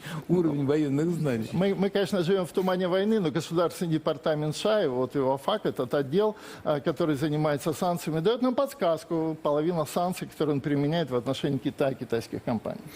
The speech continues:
Speaker 2: Так что, что там происходит, а, ну, компетентные люди знают лучше, чем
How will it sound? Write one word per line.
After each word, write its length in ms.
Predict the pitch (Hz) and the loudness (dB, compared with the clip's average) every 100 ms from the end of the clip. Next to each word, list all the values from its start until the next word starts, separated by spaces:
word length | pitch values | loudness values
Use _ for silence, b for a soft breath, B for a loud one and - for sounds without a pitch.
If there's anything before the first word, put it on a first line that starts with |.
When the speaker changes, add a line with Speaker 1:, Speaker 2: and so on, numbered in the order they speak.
| - | -8
Speaker 2:
Так 80 | 139 | -6
что, 160 | - 170 | -2 0
что 200 | - 185 | 0 0
там 120 | 190 | 0
происходит, 640 | 190 190 185 233 240 180 B B B B | 0 0 0 0 0 -2 B B B B
а, 340 | 165 160 160 156 | 0 2 2 0
ну, 480 | 190 175 147 135 135 | 0 0 0 0 -2
компетентные 540 | - 170 170 190 202 185 | -2 -2 0 0 0 0
люди 200 | 180 165 | 0 0
знают 320 | 160 139 - | 0 0 0
лучше, 300 | 254 285 175 | 0 0 -2
чем 180 | - | -2